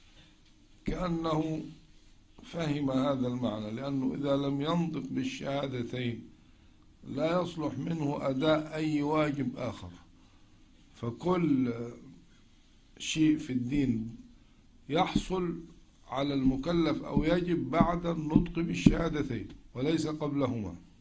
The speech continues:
يعني لا يجب عليه شيء قبل النطق بالشهادتين. هل يقدم عليهما شيء؟ ها؟ وانت عارف في قاعدة تقول إيه؟ "الإسلام يجب ما قبله".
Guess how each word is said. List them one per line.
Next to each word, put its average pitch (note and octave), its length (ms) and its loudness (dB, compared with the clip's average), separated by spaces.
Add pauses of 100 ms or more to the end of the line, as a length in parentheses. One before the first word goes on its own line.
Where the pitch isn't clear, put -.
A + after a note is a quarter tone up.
(600)
يعني C3+ 440 0
لا D3+ 340 6 (180)
يجب C3+ 320 0 (1160)
عليه C#3+ 760 2
شيء C3 420 0 (100)
قبل C3+ 340 2
النطق C3 440 0
بالشهادتين. A2 800 -8 (680)
هل C#3 200 0
يقدم D#3 520 0
عليهما D3+ 540 2
شيء؟ F3 320 -4 (1700)
ها؟ D3+ 160 -2 (2500)
وانت A#2+ 220 -4
عارف D3+ 380 4
في D3+ 200 0
قاعدة D3 400 2
تقول C3+ 300 -2
إيه؟ C3+ 180 2
"الإسلام C#3 680 2
يجب D3 600 0
ما C#3+ 220 2
قبله". C#3 400 -2